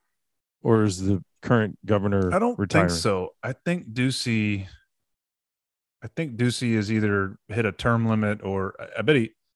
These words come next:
Speaker 2: it's either a term limit or he stepped down. I don't, I think they're both, there's no incumbent in the race.
Speaker 1: What's Ducey's first name?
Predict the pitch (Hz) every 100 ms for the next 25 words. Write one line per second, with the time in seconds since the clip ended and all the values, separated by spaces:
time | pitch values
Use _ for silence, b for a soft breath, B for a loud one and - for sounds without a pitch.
0 | _ _ _ _ 120 185 156 123 147 135
1 | 127 117 110 104 - 107 - 92 87 107
2 | 117 101 104 117 110 101 107 101 - _
3 | _ - 104 110 104 90 101 87 85 _
4 | 101 90 90 - - _ _ _ _ _
5 | _ _ _ _ _ _ _ _ _ _
6 | _ _ _ 117 123 - 110 - 90 -
7 | 95 - - -